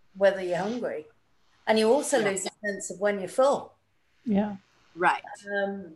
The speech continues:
Speaker 1: you
Speaker 2: Yeah.
Speaker 1: know, you just keep on going, and that's, um, you know, you lose that sense of mindfulness.
Speaker 2: Yeah.
Speaker 1: So it's
Speaker 2: And
Speaker 1: been
Speaker 2: that's one of the
Speaker 1: novel.
Speaker 2: reasons why I've come back to practicing that mindfulness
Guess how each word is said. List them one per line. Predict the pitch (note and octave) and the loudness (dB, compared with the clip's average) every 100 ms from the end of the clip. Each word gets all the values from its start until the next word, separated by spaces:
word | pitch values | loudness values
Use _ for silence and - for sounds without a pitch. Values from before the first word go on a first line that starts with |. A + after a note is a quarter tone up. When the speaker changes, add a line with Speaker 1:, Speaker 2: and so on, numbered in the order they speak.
| _ | _
Speaker 1:
you | A3 A3+ | -2 2
Speaker 2:
Yeah. | G#3 G#3 | 4 2
Speaker 1:
know, | G#3 - | -2 -10
you | G#3 G#3+ | -12 -8
just | - - - | -8 -10 -14
keep | - G#3+ A3+ A#3 A#3 | -6 -2 0 0 -2
on | C#4 C#4 C#4 | -2 -2 0
going, | C#4+ C#4 A#3 A#3 A#3 _ _ _ _ _ _ _ - | 2 2 0 -4 -12 _ _ _ _ _ _ _ -2
and | G#3+ G#3+ | 0 4
that's, | A#3+ B3 - - - _ - | 4 4 0 -10 -12 _ 4
um, | A3+ G#3+ G#3+ G#3 G#3 G3+ - - _ _ - _ _ - | 6 8 8 6 2 -6 -10 -20 _ _ -20 _ _ -6
you | G#3+ | -2
know, | G#3 | 0
you | F#3+ G3 | 0 -2
lose | G3+ A3 A3 G#3+ - | 2 2 4 0 0
that | G3+ - | 0 0
sense | - F#3+ F#3 | -4 -6 -6
of | F#3 F3+ | -10 -10
mindfulness. | F3+ F3 E3+ E3+ D#3+ E3+ - - - _ _ _ _ _ _ _ _ _ _ | -10 -10 -12 -14 -14 -14 -18 -20 -20 _ _ _ _ _ _ _ _ _ _
Speaker 2:
Yeah. | F#3 F3+ - _ _ - _ _ _ - | -18 -18 -20 _ _ -20 _ _ _ 8
Speaker 1:
So | A3 | 8
it's | G3 | 10
Speaker 2:
And | C#4 | 8
Speaker 1:
been | D#4 | 8
Speaker 2:
that's | F4+ - | 6 4
one | G4+ | 2
of | F#4+ | 2
the | A3+ | 0
Speaker 1:
novel. | C#4+ | -2
Speaker 2:
reasons | C4+ D4 C4+ C4 | 0 2 2 4
why | A#3+ A#3 - - G#3 A3+ | 4 4 0 4 6 6
I've | C4 - | 4 -2
come | D4+ A#3+ F#3+ - | -4 -4 -4 0
back | G#3 G#3 G3+ - | 4 4 2 -6
to | - | -16
practicing | - G#3+ G3 - G#3 - G3 | -2 2 2 0 -12 -6 -4
that | F#3 F3+ F3+ | -2 -2 2
mindfulness | F3+ F#3+ F#3 F3 E3+ E3 E3+ | 2 2 -4 -6 -6 -6 -8